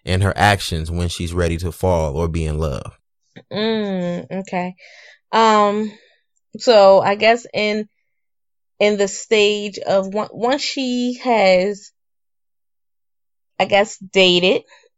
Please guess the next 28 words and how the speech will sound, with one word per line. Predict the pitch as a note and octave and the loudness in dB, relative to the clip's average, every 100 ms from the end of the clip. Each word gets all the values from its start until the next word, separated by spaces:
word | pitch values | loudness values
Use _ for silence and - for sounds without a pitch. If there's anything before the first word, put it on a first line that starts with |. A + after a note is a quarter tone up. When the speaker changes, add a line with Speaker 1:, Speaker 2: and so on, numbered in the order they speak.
| _ - | _ -2
Speaker 2:
and | G3+ G3 F#3+ F#3 | 2 4 2 0
decided, | F3+ G3 F3+ F3 F3+ | -2 2 4 4 2
like, | F3 E3+ E3+ | 0 -2 -2
"Okay, | F3+ F#3+ E3+ E3+ | -4 0 0 0
this | F3 F#3 | -4 -6
is | F#3+ | -8
the | F3+ | -4
man | F3+ E3+ F3 | -2 -2 -2
that | G3 | -6
I | |
really | G3 F#3+ G3 | -4 -4 -2
want | F#3 F#3 - - | -2 -4 -6 -12
to | F#3+ F3+ F3+ _ _ _ _ _ _ | -10 -10 -12 _ _ _ _ _ _
pursue | B3+ A3 - A#3 A#3 A3 | -2 -2 -4 -4 -2 0
a | G3+ | 0
little | G#3 G3+ | 0 -4
bit | G3 F3 | -4 -4
more," | F#3+ F#3+ F#3 F#3 F3+ G3+ - _ _ _ | -2 -2 2 2 2 -2 -10 _ _ _
um, | E3 F3+ F3 F3+ - | 0 2 0 -4 -14
cutting | - B3+ C4 B3 | 2 4 4 4
off | G3+ G3 G#3 - - - _ _ _ _ _ _ F#3+ | 6 6 4 -8 -20 -20 _ _ _ _ _ _ 4
other | F#3+ F#3+ | 4 2
people, | A3 F#3+ G#3 A#3+ _ | -4 -6 -6 -10 _
right, | F#3 F3+ F3+ G#3+ | 2 4 4 2
who | A3+ G#3 | -4 -2
may | G3 | -2
be | F#3+ G3 F#3 F#3 F3+ | -2 -6 -6 -6 -8
distractions, | F#3+ A3 - E3+ D3 - F#3+ F#3+ G3 | -6 -6 0 2 2 -2 -8 -8 -8